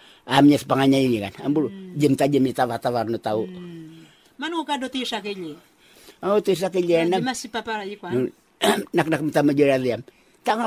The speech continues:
Speaker 1: me, ninya katakan tamu mabdo ke yu walam si cakwa na anu
Speaker 2: Hmm.
Speaker 1: kapili liam an jera liam. Tang,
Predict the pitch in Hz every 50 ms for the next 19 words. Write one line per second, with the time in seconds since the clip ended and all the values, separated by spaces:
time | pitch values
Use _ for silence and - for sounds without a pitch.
0 | 226 226 214 208 208 196 180 165 165 _ _ - _ _ _ _ _ _ - 135
1 | 147 165 165 156 160 156 - 156 151 127 160 147 147 156 151 151 151 147 147 139
2 | 135 139 143 127 143 139 139 139 139 135 139 135 135 139 131 131 131 127 131 135
3 | 117 - _ - - - - - - - 139 - - 131 - 143 135 135 131 127
4 | 135 131 135 127 - 123 117 139 131 127 131 131 135 127 127 123 127 123 131 131
5 | 131 135 147 151 165 _ _ _ - 269 233 226 220 202 202 185 175 160